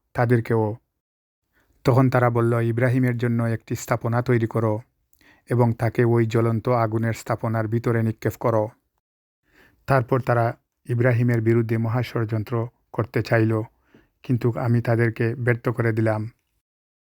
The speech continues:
তখন ইব্রাহিম বলল, 'আমি আমার রবের দিকে যাচ্ছি, তিনি অবশ্যই আমাকে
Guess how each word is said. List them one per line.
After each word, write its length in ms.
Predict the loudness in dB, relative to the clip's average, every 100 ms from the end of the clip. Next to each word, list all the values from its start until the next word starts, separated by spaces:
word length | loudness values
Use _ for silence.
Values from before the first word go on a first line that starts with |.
| _ _ _ _ _ -2
তখন 200 | 2 4
ইব্রাহিম 380 | 2 2 2 2
বলল, 220 | 2 2 0 -2 -8 _ _ _ -4
'আমি 200 | 0 0
আমার 200 | 0 -2
রবের 260 | -2 -2 -2
দিকে 220 | -2 -4
যাচ্ছি, 380 | -4 -4 -6 -6 -6 -6 _ _ _ _ _ -4
তিনি 160 | 0 0
অবশ্যই 440 | 0 0 0 0
আমাকে 340 | 0 -2 -4